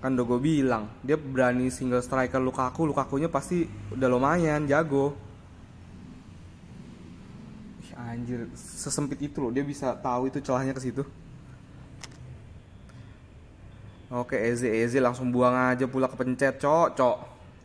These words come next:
Nggak jelas. Oke. Wang Jeho. Wah, bahaya Lukaku,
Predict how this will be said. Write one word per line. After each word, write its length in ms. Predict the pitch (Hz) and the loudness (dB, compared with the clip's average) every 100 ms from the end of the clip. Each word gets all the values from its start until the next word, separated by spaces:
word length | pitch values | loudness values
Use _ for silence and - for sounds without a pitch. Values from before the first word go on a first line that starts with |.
| - 127 | -18 -8
Nggak 140 | 117 | -4
jelas. 460 | 123 127 127 123 123 - - - - - - - - - - - - - - - - - - - - - - | -2 0 2 0 -2 -12 -20 -20 -20 -20 -20 -20 -20 -20 -20 -20 -20 -20 -20 -20 -20 -20 -20 -20 -20 -20 -14
Oke. 160 | - 127 104 - - - - - - - - - - - - - - - | -2 -2 -2 -14 -20 -20 -20 -20 -20 -20 -20 -20 -20 -20 -20 -20 -20 -4
Wang 320 | 127 123 123 | 0 2 2
Jeho. 400 | 123 120 131 113 - - - - - - - - - - - - | 2 0 0 -2 -4 -18 -20 -20 -20 -20 -20 -20 -20 -20 -16 0
Wah, 80 | 135 | 2
bahaya 400 | 131 127 131 165 | 4 4 6 4
Lukaku, 480 | 156 131 - 175 | 4 2 2 -4